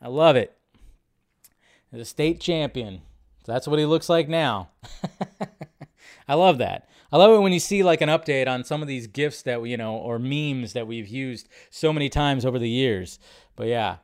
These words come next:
so <laughs> he'll ever be, he'll always be known as the, the, uh, the awkward kid,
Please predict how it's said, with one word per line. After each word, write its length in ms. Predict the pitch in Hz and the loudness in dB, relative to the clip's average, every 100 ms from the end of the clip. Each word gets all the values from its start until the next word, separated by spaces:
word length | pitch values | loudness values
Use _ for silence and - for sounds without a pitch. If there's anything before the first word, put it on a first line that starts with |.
| _ | _
so 460 | - 101 101 95 - _ _ _ - _ | -14 -8 -6 -8 -10 _ _ _ -20 _
<laughs> 420 | - _ _ _ - 107 101 | -20 _ _ _ -10 -8 -4
he'll 420 | 143 147 120 127 | -4 -2 2 4
ever 180 | 139 147 | 4 2
be, 120 | 139 | 0
he'll 120 | 139 143 | 4 8
always 320 | 170 180 143 | 8 8 4
be 120 | 165 | 2
known 280 | 151 156 151 | 4 2 2
as 240 | 139 120 | 0 0
the, 260 | 113 127 123 | -4 -4 -4
the, 280 | 117 123 120 | -4 0 0
uh, 260 | 113 113 98 - | 2 0 -2 -8
the 80 | |
awkward 480 | - 147 - 127 110 | -2 -2 0 -4 -4
kid, 320 | - 107 90 | -6 -8 -8